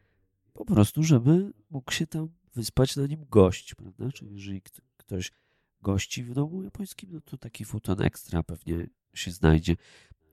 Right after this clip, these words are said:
Ale też właśnie w tych ho-, hosterach, ho-, ho-, hosterach, <laughs> hosterach, e, w t-, w tych małych, e, budżetowych, e, hostelach,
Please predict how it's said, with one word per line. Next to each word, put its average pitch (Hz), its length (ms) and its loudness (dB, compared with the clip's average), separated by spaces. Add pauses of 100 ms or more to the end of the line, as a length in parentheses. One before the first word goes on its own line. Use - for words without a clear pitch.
(160)
Ale 160 200 12
też 180 220 4
właśnie 151 300 0
w 120 40 -4
tych - 280 -6
ho-, - 260 -8
hosterach, 92 720 -2 (140)
ho-, - 220 -14
ho-, - 240 -14 (120)
hosterach, - 640 -2 (420)
<laughs> - 160 0
hosterach, 85 640 2 (680)
e, 92 440 12
w - 80 -6
t-, - 180 -20
w - 60 -20
tych - 200 -12
małych, 95 440 2
e, - 40 -12 (640)
budżetowych, 92 720 -10 (100)
e, - 40 -16 (500)
hostelach, - 580 -6